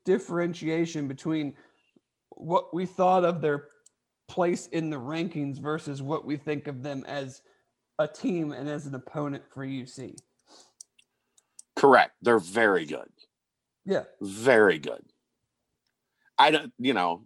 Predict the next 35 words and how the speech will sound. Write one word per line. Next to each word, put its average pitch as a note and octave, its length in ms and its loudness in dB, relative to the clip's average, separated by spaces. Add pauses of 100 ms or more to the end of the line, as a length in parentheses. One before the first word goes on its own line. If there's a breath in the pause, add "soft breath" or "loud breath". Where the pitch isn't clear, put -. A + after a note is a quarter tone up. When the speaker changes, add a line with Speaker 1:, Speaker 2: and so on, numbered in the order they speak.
Speaker 2:
uh, G2+ 100 -6 (840)
some G2+ 380 -6
interactions A2+ 680 4
I've F#2 160 2
had G2+ 160 2
in E2+ 160 -2
Georgia C3 400 4
makes F2 300 -4
it D#2+ 100 -10
seem G2+ 160 -2
like F2 160 4
they're F#2 140 6
the F2 120 2
eighty-five F2 480 2
Bears. G2+ 340 6
I F#2+ 40 -4
don't G2+ 160 -4
think F#2+ 160 -8
they're F2 160 -2 (120)
that A#2+ 280 2
good. B1 220 -10 (320)
Speaker 1:
Well, - 180 -4
that's F3+ 280 -4
just E3+ 200 -12
the, - 260 -6
that's - 180 -6
the D3 100 -6
S C3 240 -6
E A2+ 80 -14
C F2 80 -10
Speaker 2:
I - 40 -8
know. G#2+ 120 -12
Speaker 1:
mentality, G#2 480 -12
man. C#2+ 120 -18
Speaker 2:
But, C3 220 4